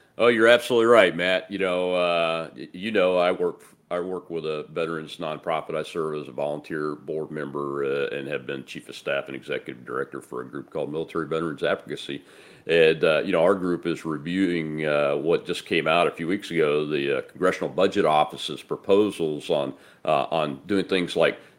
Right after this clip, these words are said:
tax. We're gonna tax disabled veterans' benefits now, uh, and, uh, because they're, they're non-taxed, uh, and they should be. When a disabled veteran is given an award of service connection and,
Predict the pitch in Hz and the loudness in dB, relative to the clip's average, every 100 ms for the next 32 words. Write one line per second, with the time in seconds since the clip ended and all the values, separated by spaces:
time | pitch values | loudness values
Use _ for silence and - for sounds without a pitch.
0 | - 160 170 - 156 190 202 160 - 151 | 0 2 2 -2 -2 4 6 6 2 0
1 | 151 151 - - 85 107 104 120 107 90 | 2 2 0 -6 -2 2 4 8 6 6
2 | 80 78 90 85 78 73 65 - 85 76 | 2 4 4 4 0 -4 -8 -4 -4 -4
3 | 80 60 - - 65 58 64 - - - | -4 -4 -6 -4 -4 -2 -6 -10 -8 4
4 | 85 80 87 92 - 92 85 87 - 90 | 6 8 6 0 0 0 0 0 -2 4
5 | 104 98 - 107 113 113 131 - 71 73 | 4 4 4 4 6 4 2 2 2 0
6 | - - - - 104 107 143 139 135 196 | -6 -12 -16 2 6 8 10 10 10 10
7 | 156 87 - - _ _ - 101 98 113 | 10 8 -4 -10 _ _ -2 2 4 2
8 | - 143 127 98 113 117 120 107 90 78 | 8 8 8 6 6 6 4 2 0 -2
9 | 82 101 104 95 90 85 92 101 101 85 | 0 2 2 0 0 0 2 4 4 0
10 | - 104 95 95 - 92 92 - 117 87 | -4 -4 -4 -8 -4 -2 -2 -2 -4 -4
11 | 76 | -6